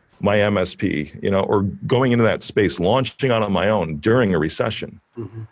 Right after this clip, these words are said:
Speaker 1: And I always see opportunities, and there's everybody talking about, you know, opportunities are abundant right now and all this. It's, but I think they're presenting it in a,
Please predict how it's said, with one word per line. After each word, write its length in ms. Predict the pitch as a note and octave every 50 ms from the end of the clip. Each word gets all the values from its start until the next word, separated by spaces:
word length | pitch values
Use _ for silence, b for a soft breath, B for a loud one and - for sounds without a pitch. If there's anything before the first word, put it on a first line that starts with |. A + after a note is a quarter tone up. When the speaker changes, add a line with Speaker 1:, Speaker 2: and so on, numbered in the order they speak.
| _ - -
Speaker 1:
And 120 | G#2+ G#2+
I 140 | A2+ A#2 B2
always 440 | - - C#3+ F3 F#3 F3 C#3 A#2 -
see 120 | - B2 -
opportunities, 760 | - A#2+ A#2+ A#2 - G#2 - - C3 A#2 A2 - C3 - -
and 80 | G#2
there's 140 | A#2 B2+ A2+ - - -
everybody 460 | E3+ F#3 E3+ D#3+ B2 G2 A2 F#2+ F2+
talking 360 | E2+ - G2+ F2 E2+ E2+ F2+
about, 400 | E2 D#2 E2+ E2 D#2+ D#2+ D#2 - -
you 80 | -
know, 80 | G2 F2
opportunities 800 | - - G#2 G2 - F#2 - - C#3 C3+ B2 A2+ A2+ G#2+ F2+ G2
are 80 | F2+ E2+
abundant 460 | E2+ E2+ E2 B2 C3+ C3 A#2 A2+ -
right 240 | B2 A2+ A2 A2 A2
now 340 | A2+ G#2+ G#2 G2+ G2 G2 G2 B B B B B B -
and 80 | A2
all 100 | G#2+ G#2 G2+
this. 240 | G#2+ G#2 G2 - - -
It's, 260 | - A#2+ - - - - _ _ _ b b b b b b b b _ _ _ - -
but 160 | - C3+ C#3+ C3+
I 80 | B2+
think 240 | C3 - G3+ A3 A3
they're 80 | F#3+ E3
presenting 500 | - C3 B2+ G#2 A#2 B2+ C#3+ D#3 C3+ A#2
it 120 | G2+ -
in 160 | - G#2+ G#2
a, 40 | G2+